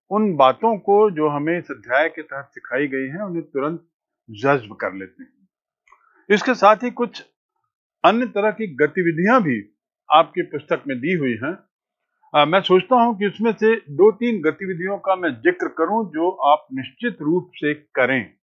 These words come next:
और तभी आप वैश्वीकरण को सही मायने में समझेंगे, क्योंकि ये आज का वर्तमान विश्व का एक अत्यधिक महत्वपूर्ण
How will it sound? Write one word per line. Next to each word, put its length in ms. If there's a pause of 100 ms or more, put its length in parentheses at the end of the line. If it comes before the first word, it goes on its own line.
(1000)
और 160
तभी 340
आप 280
वैश्वीकरण 640
को 280
सही 420
मायने 320
में 140
समझेंगे, 680
क्योंकि 600
ये 220
आज 260
का 380
वर्तमान 600
विश्व 340
का 280
एक 160
अत्यधिक 640
महत्वपूर्ण 600